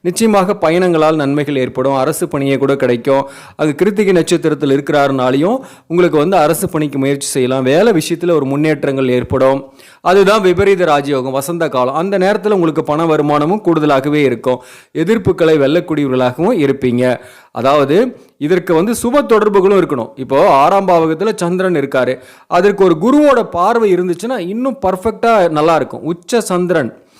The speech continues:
அதாவது ரிஷப ராசியா இருந்து தனுசு லக்னமா இருக்கீங்கன்னாக்க,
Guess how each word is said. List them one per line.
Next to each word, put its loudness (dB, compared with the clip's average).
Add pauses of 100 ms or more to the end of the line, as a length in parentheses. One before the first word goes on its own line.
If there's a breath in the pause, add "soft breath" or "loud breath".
(180 soft breath)
அதாவது 2
ரிஷப -2
ராசியா 2
இருந்து -2
தனுசு -4
லக்னமா 0
இருக்கீங்கன்னாக்க, -2